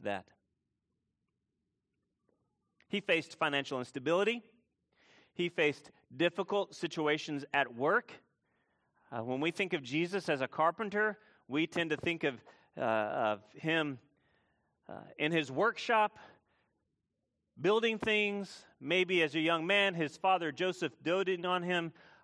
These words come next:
"Ay vey, another perfect chair, my son."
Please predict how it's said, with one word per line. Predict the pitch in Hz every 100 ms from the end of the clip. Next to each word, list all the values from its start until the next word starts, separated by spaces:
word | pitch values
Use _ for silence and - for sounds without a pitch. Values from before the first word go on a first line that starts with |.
| -
"Ay | 196 196
vey, | 160 202 208 156 120 - _ _ -
another | 208 254 220
perfect | 180 220 233 226 185
chair, | - 208 175 135 - _ -
my | 202 226
son." | 208 - 240 196 147